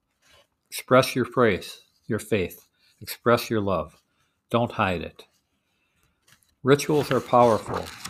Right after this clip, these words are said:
and they are important. Make them a habit in your life. Weave them into your days.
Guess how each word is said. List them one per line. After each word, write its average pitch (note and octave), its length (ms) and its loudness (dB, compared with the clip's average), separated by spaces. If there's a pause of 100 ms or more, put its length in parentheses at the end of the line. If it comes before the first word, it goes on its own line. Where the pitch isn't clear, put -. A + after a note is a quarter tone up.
(260)
and G2 100 -8
they G#2+ 160 -4
are A#2+ 140 0
important. B2 580 0 (720)
Make B2 260 0
them B2+ 200 2
a G#2+ 40 -2
habit A2+ 380 4
in G2+ 140 -4
your F#2 160 -4
life. E2+ 460 -10 (100)
Weave B2 500 2
them B2+ 260 0
into A#2 360 -2
your G2+ 240 -2
days. E2+ 640 -6